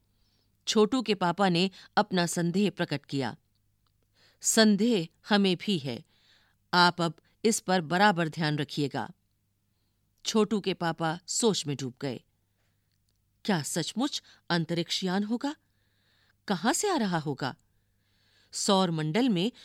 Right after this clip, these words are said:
हमारी धरती के अलावा कौन से ग्रह पर जीवों का अस्तित्व होगा? कैसे हो सकता है?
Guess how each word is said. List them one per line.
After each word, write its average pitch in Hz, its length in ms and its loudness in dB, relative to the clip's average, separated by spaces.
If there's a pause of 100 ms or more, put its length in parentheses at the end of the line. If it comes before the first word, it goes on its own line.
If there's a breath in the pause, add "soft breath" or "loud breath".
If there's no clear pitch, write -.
(160 loud breath)
हमारी 185 380 2
धरती 160 400 -2
के 226 100 0
अलावा 160 400 0 (440 loud breath)
कौन 226 300 2
से 339 220 -2
ग्रह 214 260 -2
पर 214 240 -2
जीवों 175 360 0
का 254 100 -6
अस्तित्व 302 500 -4
होगा? 160 360 -4 (1700)
कैसे 220 300 2
हो 381 140 -2
सकता 185 340 -6
है? 139 220 -10